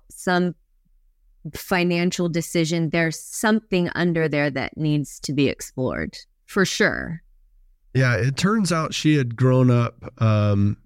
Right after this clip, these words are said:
Speaker 2: very, very poor, and it, it
Speaker 1: Mm-hmm.
Speaker 2: had an effect on her. And she was like, "Hey, the last thing I want is for my daughter to feel what I felt." And
Speaker 1: Yeah.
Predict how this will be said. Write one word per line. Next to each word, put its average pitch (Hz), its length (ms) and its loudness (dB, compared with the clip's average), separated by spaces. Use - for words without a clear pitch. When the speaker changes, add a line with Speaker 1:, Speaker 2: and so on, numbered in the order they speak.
Speaker 2:
very, 110 480 4
very 107 440 4
poor, 160 460 2
and 107 300 6
it, 110 180 4
it 175 220 4
Speaker 1:
Mm-hmm. 160 200 2
Speaker 2:
had 127 180 4
an 131 120 4
effect 120 380 0
on 110 140 4
her. 107 260 4
And 104 180 4
she 117 220 0
was 113 240 2
like, 101 300 2
"Hey, 135 280 4
the 113 180 2
last 113 480 0
thing 117 220 4
I 110 120 4
want 107 440 2
is 113 160 2
for 113 120 2
my 107 300 4
daughter 104 360 2
to 101 140 2
feel 110 360 2
what 98 240 0
I 104 180 2
felt." - 380 -8
And 180 80 2
Speaker 1:
Yeah. 131 380 2